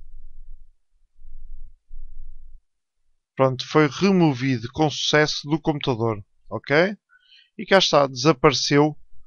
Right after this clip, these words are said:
daqui. Fecho. E vou fazer o download da nova versão. Portanto, clico para guardar. Escolha um local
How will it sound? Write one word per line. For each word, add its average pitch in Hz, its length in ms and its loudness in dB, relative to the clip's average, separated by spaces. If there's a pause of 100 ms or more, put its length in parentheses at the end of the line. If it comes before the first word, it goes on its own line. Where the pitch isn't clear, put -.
(160)
daqui. 120 500 -4 (880)
Fecho. 151 680 4 (1160)
E 165 120 2
vou 185 180 8
fazer 147 380 4
o 139 100 2
download 151 800 6 (760)
da 151 140 4
nova 143 360 6
versão. 131 480 0 (1900)
Portanto, 117 420 -4 (240)
clico 127 600 0 (760)
para 120 320 2
guardar. 120 520 2 (440)
Escolha 143 440 8
um 143 200 6
local 135 600 4